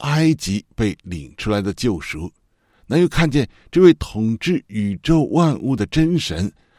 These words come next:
在火中降临在西乃山上，并且呢，得着神所赐的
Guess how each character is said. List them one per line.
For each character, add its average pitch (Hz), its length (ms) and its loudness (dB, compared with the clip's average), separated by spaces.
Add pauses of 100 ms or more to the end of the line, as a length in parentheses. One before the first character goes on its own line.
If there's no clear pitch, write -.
(140)
在 85 260 -6
火 78 440 -12
中 131 260 -2 (240)
降 156 280 4
临 104 180 -2
在 110 220 -4
西 - 260 -8
乃 131 220 -2
山 123 280 -2
上， 113 140 -4 (540)
并 123 160 -2
且 92 120 -6
呢， 87 120 -4 (320)
得 107 160 2
着 120 180 2 (220)
神 120 480 -2
所 82 260 -4
赐 - 220 -6
的 87 220 -4